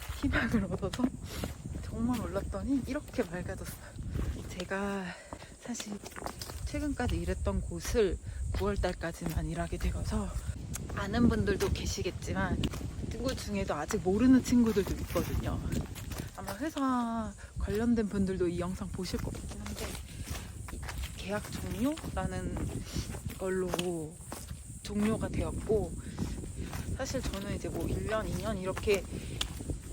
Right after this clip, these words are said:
처음에 계약할 줄 알았는데 뭐 그런 시스템이 아니더라고요.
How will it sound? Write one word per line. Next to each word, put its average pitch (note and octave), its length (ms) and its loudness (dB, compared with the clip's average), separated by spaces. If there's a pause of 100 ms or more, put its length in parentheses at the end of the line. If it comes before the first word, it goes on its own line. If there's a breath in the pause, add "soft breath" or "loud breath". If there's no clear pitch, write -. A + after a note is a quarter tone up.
(580)
처음에 D#4 320 4
계약할 G3+ 460 -4
줄 - 140 2
알았는데 F3 680 -2
뭐 - 160 -2
그런 A3 280 -2
시스템이 - 500 -2
아니더라고요. G3+ 720 0